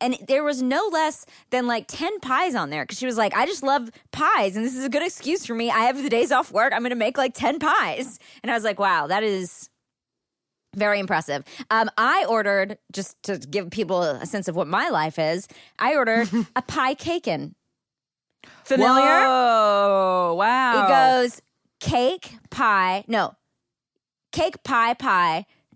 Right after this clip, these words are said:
Speaker 1: covered in icing, and then you, um, uh, put caramel sauce on top of it. And I ordered it 'cause I'm not gonna make that shit 'cause it seems entirely too hard.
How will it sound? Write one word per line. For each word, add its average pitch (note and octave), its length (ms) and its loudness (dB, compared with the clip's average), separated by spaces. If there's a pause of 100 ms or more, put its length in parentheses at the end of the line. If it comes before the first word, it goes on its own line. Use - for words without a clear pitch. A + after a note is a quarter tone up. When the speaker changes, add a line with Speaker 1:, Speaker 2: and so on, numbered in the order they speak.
(140)
Speaker 1:
covered C4+ 520 2
in A3 240 -6
icing, F#3 600 -4
and F#3+ 120 -4
then G3+ 80 -4
you, G3 300 -4 (300)
um, F3+ 560 0 (500)
uh, F#3 180 2
put - 240 -8
caramel B3+ 360 -4
sauce D#3 320 -6
on D#3 120 -4
top D3+ 260 -4
of D3+ 120 -6
it. F#3 220 -4 (260)
And G#3 120 -2
I G#3 120 0
ordered A#3+ 360 2
it G3+ 140 0
'cause - 80 -8
I'm F#3+ 140 0
not G#3+ 160 0
gonna F#3 140 -4
make F#3 200 -4
that D3 180 -2
shit D#3+ 280 -2
'cause D#3+ 100 -10
it D3+ 100 -8
seems E3+ 220 -6
entirely A3+ 440 -2
too F#3 140 -4
hard. G3+ 260 0